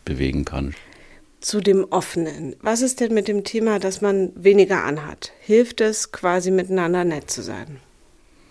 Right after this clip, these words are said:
Speaker 1: Also es trägt dazu bei, dass man vertrauter ist miteinander, sicherlich.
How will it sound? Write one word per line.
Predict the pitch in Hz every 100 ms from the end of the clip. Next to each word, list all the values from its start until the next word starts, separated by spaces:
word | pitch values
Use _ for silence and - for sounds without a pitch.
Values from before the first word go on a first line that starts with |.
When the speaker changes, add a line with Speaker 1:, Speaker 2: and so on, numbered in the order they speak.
| - - - - - - - -
Speaker 1:
Also | - 76
es | 82 - - - - 85 69 - - - _ _
trägt | - 90 -
dazu | 117 -
bei, | 98 95
dass | 104 117
man | 110
vertrauter | 110 - 131 131 69
ist | 69
miteinander, | - 67 65 71 71
sicherlich. | 90 92 67 69 58